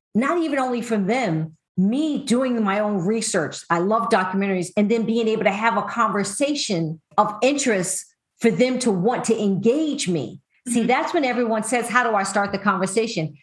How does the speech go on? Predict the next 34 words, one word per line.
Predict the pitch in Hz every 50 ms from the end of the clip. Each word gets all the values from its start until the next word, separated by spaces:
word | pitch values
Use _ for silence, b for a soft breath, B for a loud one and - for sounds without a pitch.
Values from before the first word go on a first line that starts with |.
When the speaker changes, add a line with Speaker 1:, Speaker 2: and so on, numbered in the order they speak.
| B _
Speaker 1:
Have | - 254 285 240
you | 247 285 294 285
done | 294 277 277 269 240
your | 247 247 - -
own | 214 247 294 320 339 330 302
homework | - 247 233 214 202 190 160 165 160 147 131 - B B B B B _
to | - 220
begin | 196 240 175 175 240 277 285 254
to | 233
have | 233 226 226 233 226
an | 220 220
engaging | 214 196 160 202 220 233 226 233 214
conversation? | 202 226 214 190 196 190 - 233 226 254 247 - 208 190 190 190 190 B B B -
Or | 202 208
are | 202 196 190
you | 247 269
waiting | 233 240 240 233 233 220
for | 233 220 202
someone | 202 - 226 202 202 196 196 196 190 190 190 196 196 190 - _ _ _
to | - - 226 202 196 185 180 175 175 170 165 170 175 170 - _
culturally | - - 254 254 254 233 214 208 202
vomit | 180 202 202 202 180 175 165
on | 160 156 151 151
you? | 147 143
Excuse, | 143 - - 190 185 180 165 175 - - _ _
<laughs> | _ _ _ _
excuse | 185 - - - - 359 302 -
the | 226 185 226
way | 214 214 202 185
I | 170 180
put | 180 - 277 269 247
it, | 202 170 135 - B B B B B B
but | 220 214 208 214
to | 226